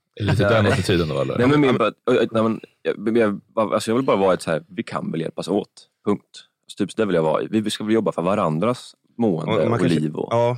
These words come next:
Speaker 3: man kanske inte hjälps åt att, ge-, genom att inte ha så mycket
Speaker 2: Nej, jag,
Speaker 3: ihop, typ.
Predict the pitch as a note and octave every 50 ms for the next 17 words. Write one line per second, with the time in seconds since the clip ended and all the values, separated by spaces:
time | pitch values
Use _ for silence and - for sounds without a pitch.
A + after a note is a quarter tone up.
0 | - - A#2+ A#2 A2+ A#2+ A2 B2+ A#2 G#2+ A2 G#2+ - - - - A2 G2 A#2+ A2+
1 | - _ - - - - _ _ - - G2 - - G2+ G2+ F#2 G2+ G2+ - -
2 | G2 G2 F#2+ F#2 F#2+ G2 F2+ E2+ - _ _ _ _ G2 F#2+ F#2+ - _ _ _
3 | _ _ - G2 F#2+ G2 - G2+ F#2 F2+ - _ - E2+ E2 - _ _ _ _
4 | _ _ _ - F#2+ F#2+ G2 G#2 G#2 - - G2+ - _ _ - - - -